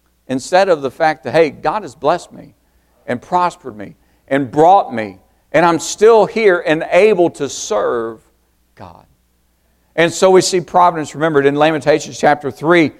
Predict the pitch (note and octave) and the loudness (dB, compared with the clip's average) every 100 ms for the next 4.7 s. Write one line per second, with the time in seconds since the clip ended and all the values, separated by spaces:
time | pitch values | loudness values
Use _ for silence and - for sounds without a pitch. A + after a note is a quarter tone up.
0 | _ _ D3+ D#3+ D#3 D#3+ D3+ D3 C#3 - | _ _ 0 2 4 4 4 4 2 -2
1 | C#3+ F#3+ A3+ - D#3+ D#3+ D#3 C#3+ - F3 | 2 2 2 -2 0 0 0 -4 0 4
2 | F#3+ F#3+ F#3+ E3 E3+ F3 D#3+ C3+ - - | 6 4 2 0 0 0 0 -2 -4 -10
3 | - _ _ _ _ _ _ _ F#2+ F#2+ | -20 _ _ _ _ _ _ _ -12 0
4 | C3 E3+ - F3 C3 G#2 G2+ | 2 2 0 0 0 0 -8